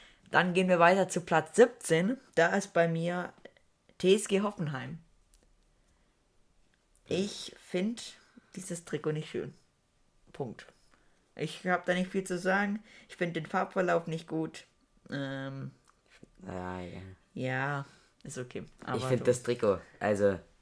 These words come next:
Speaker 2: schau dir mal das Trikot an. Ja, das ist doch
Speaker 1: Nein, auf diese, auf diese schwarzen Streifen oder noch so.
Speaker 2: Das ist doch
Speaker 1: Nee, nee,
Speaker 2: echt
Speaker 1: nee.
Speaker 2: geil.
Speaker 1: Ich
Speaker 2: Egal.
Speaker 1: find das nicht geil.
Speaker 2: Okay. Bei mir auf Platz siebzehn ist Borussia Dortmund. Ähm, Borussia Dortmund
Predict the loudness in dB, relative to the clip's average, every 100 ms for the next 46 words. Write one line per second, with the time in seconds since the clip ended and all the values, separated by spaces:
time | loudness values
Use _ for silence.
0 | _ 0 2 2 0 -2 -4 -4 -2 -4
1 | -8 -20 -20 -20 -20 -20 -20 -12 -12 -8
2 | -8 -6 -4 -4 -8 -20 -12 -4 -2 0
3 | 2 0 0 2 4 4 -2 -4 -4 -6
4 | -2 0 -2 -2 -12 -8 -4 -4 -4 -6
5 | -6 -6 -8 -10 -8 -6 -2 0 2 4
6 | 2 2 -4 -2 0 -2 -6 -12 -16 -8
7 | 0 2 2 0 -6 -12 -6 -6 -4 -8
8 | -12 -18 -20 -16 -4 -2 2 2 0 -10
9 | -20 _ _ -6 0 2 2 0 0 -2
10 | 2 -2 0 -2 -2 0 4 6 8 8
11 | 8 6 6 2 2 -4 -12 -20 -20 -20
12 | -20 -6 2 2 4 2 0 2 6 6
13 | 4 0 -2 -4